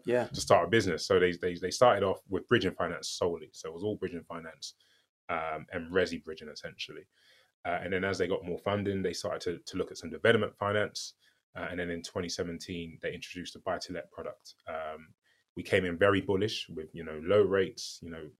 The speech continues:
Speaker 2: came into the market and said, "Hey, we're doing this thing now. This is important. Come and talk to us about it. Come and, you know, come and take some, <laughs> some of our money," essentially.
Speaker 1: Yeah.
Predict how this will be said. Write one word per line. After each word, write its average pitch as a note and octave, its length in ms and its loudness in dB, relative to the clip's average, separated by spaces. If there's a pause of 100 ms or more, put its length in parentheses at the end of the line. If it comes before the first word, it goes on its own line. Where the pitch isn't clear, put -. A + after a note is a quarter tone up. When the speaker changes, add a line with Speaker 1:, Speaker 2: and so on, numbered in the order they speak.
Speaker 2:
came F#2+ 180 -6
into E2+ 120 -8
the D#2+ 60 -10
market F2 220 -8
and E2+ 80 -10
said, E2+ 120 -6
"Hey, F#2+ 140 0
we're E2+ 120 -6
doing F2 260 -6
this F2+ 200 -6
thing D#2+ 220 -12
now. D#2 280 -12 (480)
This - 140 -10
is D#2+ 100 -8
important. E2+ 560 -8
Come - 160 -8
and E2+ 80 -8
talk G#2 220 0
to G2+ 120 4
us - 140 2
about E2 260 0
it. D#2 80 -6
Come - 160 -8
and, D#2 140 -12 (380)
you E2+ 100 -6
know, E2+ 60 -4
come F2+ 120 -6
and E2 80 -6
take - 160 2
some, - 160 -4
<laughs> - 0 -
some - 360 4
of F#2+ 100 8
our F#2+ 100 10
money," F2+ 300 4
essentially. F2 420 -2
Speaker 1:
Yeah. A2 120 -2